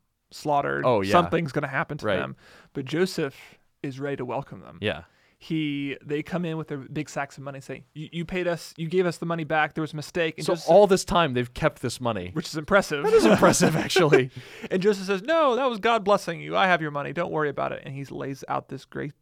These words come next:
Speaker 1: feast for them.
Speaker 2: Yeah.
Speaker 1: Feeds all their donkeys,
Speaker 2: Right.
Speaker 1: and they just don't know what to do about it.
Speaker 2: They're really uncomfortable during this whole
Speaker 1: They
Speaker 2: thing.
Speaker 1: are.
Speaker 2: And so they kinda eat, they, they buy more grain, and they're gonna leave again.
Speaker 1: Right.
Speaker 2: But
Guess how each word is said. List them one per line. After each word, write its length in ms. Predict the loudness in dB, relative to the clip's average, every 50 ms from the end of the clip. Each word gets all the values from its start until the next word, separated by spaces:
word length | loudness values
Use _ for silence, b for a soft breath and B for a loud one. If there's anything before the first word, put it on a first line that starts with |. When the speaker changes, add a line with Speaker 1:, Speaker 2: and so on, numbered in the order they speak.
| _ _
Speaker 1:
feast 300 | _ -8 -6 -6 -6 -8 -12
for 80 | -12
them. 140 | -12 -10 -8 -6
Speaker 2:
Yeah. 280 | -6 -6 -6 -8 -10 -16 _
Speaker 1:
Feeds 300 | -8 -4 -4 -4 -2 -2
all 100 | -2 -2
their 120 | -4 -6
donkeys, 600 | -6 -6 -6 -6 -6 -6 -8 -6 -6 -6 -8 -12 _ _ -14
Speaker 2:
Right. 160 | -12 -10 -10
Speaker 1:
and 100 | -10 -8
they 140 | -8 -10 -10
just 220 | -10 -12 -14 -10
don't 160 | -10 -10 -10
know 80 | -10 -14
what 140 | -16 -16 _
to 100 | -12 -8
do 140 | -6 -6
about 260 | -4 -2 -2 -2 -2 -2
it. 180 | -6 -8 _ b b b
Speaker 2:
They're 100 | -4 -2
really 240 | 2 2 2 2 2
uncomfortable 720 | 0 -4 -8 -6 -6 -6 -6 -6 -8 -8 -6 -6 -6 -4
during 240 | -4 -4 -4 -4 -6
this 100 | -8 -4
whole 120 | -2 -2
Speaker 1:
They 100 | 0 0
Speaker 2:
thing. 260 | 0 -2 -2 0 0
Speaker 1:
are. 300 | 0 2 2 0 -2 -2
Speaker 2:
And 180 | -4 -4 -4 -2
so 140 | -2 0 0
they 100 | 0 -2
kinda 220 | -2 -2 -4 -4 -6 -6
eat, 420 | -4 0 0 2 0 0 -2 -4
they, 200 | -2 -2 -2 -2
they 180 | -2 -2 -4 -2
buy 220 | 0 2 0 2
more 320 | 0 0 0 2 2 2 2
grain, 640 | 0 0 0 0 2 0 0 -2 -4 -6 -8 -10 b b b b b -6
and 480 | -4 -2 0 0 0 0 0 -2 -4 -2
they're 260 | -2 0 0 0 0
gonna 180 | -2 -2 -2 -2
leave 240 | -2 -2 -2 -2 -2
again. 400 | -2 -4 -4 -6 -6 -10 -12 -14 b b b
Speaker 1:
Right. 240 | -10 -8 -8 -2 2
Speaker 2:
But 300 | 4 4 4 4 0